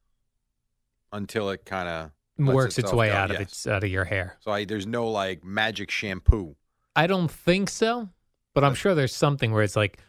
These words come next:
Speaker 2: "Wash your hair with the rubbing alcohol," and
Speaker 1: <laughs> Come and
Speaker 2: it'll
Speaker 1: I'll be
Speaker 2: come
Speaker 1: bolder
Speaker 2: out.
Speaker 1: than you.
Speaker 2: Yeah.
Speaker 1: <laughs> I don't wanna do that.
Speaker 2: Do not do that, Jerry.
Speaker 1: Interesting.
Speaker 2: All right, so, so far, uh, we've had a story on cuddling,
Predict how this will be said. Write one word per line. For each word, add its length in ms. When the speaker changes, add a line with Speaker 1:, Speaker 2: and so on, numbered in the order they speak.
Speaker 2:
"Wash 320
your 120
hair 220
with 180
the 80
rubbing 360
alcohol," 520
and 160
Speaker 1:
<laughs> 720
Come 140
and 20
Speaker 2:
it'll 60
Speaker 1:
I'll 60
be 100
Speaker 2:
come 100
Speaker 1:
bolder 140
Speaker 2:
out. 180
Speaker 1:
than 160
you. 240
Speaker 2:
Yeah. 440
Speaker 1:
<laughs> 60
I 300
don't 100
wanna 140
do 180
that. 300
Speaker 2:
Do 120
not 260
do 100
that, 260
Jerry. 460
Speaker 1:
Interesting. 480
Speaker 2:
All 100
right, 180
so, 120
so 200
far, 300
uh, 300
we've 140
had 140
a 40
story 320
on 140
cuddling, 460